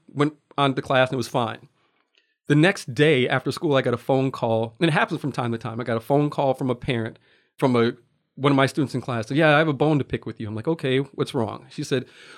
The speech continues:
"Why did you ask the Muslim girl how she was discriminated against, but you didn't ask the Christians how they were?"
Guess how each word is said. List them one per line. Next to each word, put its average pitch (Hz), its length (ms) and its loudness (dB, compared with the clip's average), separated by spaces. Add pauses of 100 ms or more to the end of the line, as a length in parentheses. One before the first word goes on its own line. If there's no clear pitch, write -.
(160)
"Why 135 240 4
did 190 220 4
you 175 400 0 (320)
ask 151 240 -2
the 143 60 0
Muslim 143 520 2
girl 110 460 2 (220)
how 127 180 4
she 180 180 0
was 160 80 4
discriminated 117 460 0
against, 110 260 -4
but 123 100 -6
you 147 60 -4
didn't 151 160 2
ask 139 160 -4
the - 80 -6
Christians 143 460 -4
how 120 120 0
they 135 200 0
were?" 110 300 -8